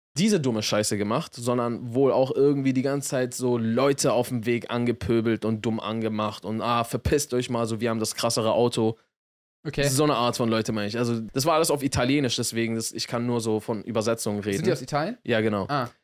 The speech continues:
Speaker 1: Äh, und die haben, die haben halt so wohl die ganze Zeit so gesagt, „Ja, so, was wollt ihr Fußvolk? Wir haben so viel krassere Autos und so,
Speaker 2: Mhm.
Speaker 1: ge-, mach mal Platz, so, wir sind wichtiger.“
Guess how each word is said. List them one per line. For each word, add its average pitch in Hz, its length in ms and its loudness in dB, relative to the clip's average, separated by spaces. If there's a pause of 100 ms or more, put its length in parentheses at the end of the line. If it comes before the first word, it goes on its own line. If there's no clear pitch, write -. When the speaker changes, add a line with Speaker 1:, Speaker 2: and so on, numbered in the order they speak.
(220)
Speaker 1:
Äh, 113 200 2
und 120 300 0
die 123 100 2
haben, 127 340 -2
die 123 140 0
haben 123 240 0
halt 120 180 0
so 113 380 2 (260)
wohl 120 280 0
die 117 60 -2
ganze 123 200 -2
Zeit 123 140 -2
so 123 40 -6
gesagt, 117 220 0
„Ja, 117 120 0
so, 117 240 -6
was 120 200 -4
wollt 123 160 -2
ihr 127 100 0
Fußvolk? 123 560 2
Wir 117 100 0
haben 113 120 -2
so 110 100 -4
viel 120 140 -8
krassere 110 340 -2
Autos 120 400 0
und 117 80 -2
so, 131 100 -2
Speaker 2:
Mhm. 135 100 -2
Speaker 1:
ge-, 123 120 -4 (380)
mach 127 180 -2
mal 113 160 0
Platz, 117 300 -2
so, 104 180 -2
wir 110 80 0
sind 107 160 -2
wichtiger.“ 107 480 -2